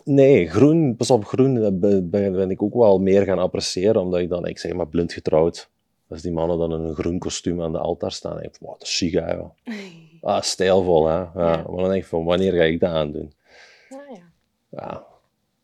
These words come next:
Speaker 1: Terwijl het wel, ja, het is ook gedurfd weer, hè. Dat is het ding, hè. Ik vind het wel leuk om, om dingen aan te doen die iets gedurfder zijn. En dan merken dat het goed ontvangen wordt, dan is dat wel leuk. Ja.
Speaker 2: Oké. Oké.
Speaker 1: Mhm.
Speaker 2: Ja, ik vond het eigenlijk super interessant.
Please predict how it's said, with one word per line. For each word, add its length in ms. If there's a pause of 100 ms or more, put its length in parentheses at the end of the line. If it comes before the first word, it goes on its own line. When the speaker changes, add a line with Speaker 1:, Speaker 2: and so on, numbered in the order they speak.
(140)
Speaker 1:
Terwijl 280
het 120
wel, 220
ja, 100
het 120
is 180
ook 220
gedurfd 500
weer, 280
hè. 200
Dat 160
is 100
het 140
ding, 220
hè. 80
Ik 300
vind 120
het 100
wel 120
leuk 220
om, 180
om 240
dingen 260
aan 200
te 100
doen 200
die 180
iets 260
gedurfder 600
zijn. 440 (100)
En 100
dan 340
merken 360
dat 120
het 100
goed 180
ontvangen 420
wordt, 200
dan 120
is 80
dat 120
wel 200
leuk. 240 (200)
Ja. 80
Speaker 2:
Oké. 300 (960)
Oké. 220
Speaker 1:
Mhm. 100 (920)
Speaker 2:
Ja, 260
ik 140
vond 160
het 100
eigenlijk 180
super 280
interessant. 760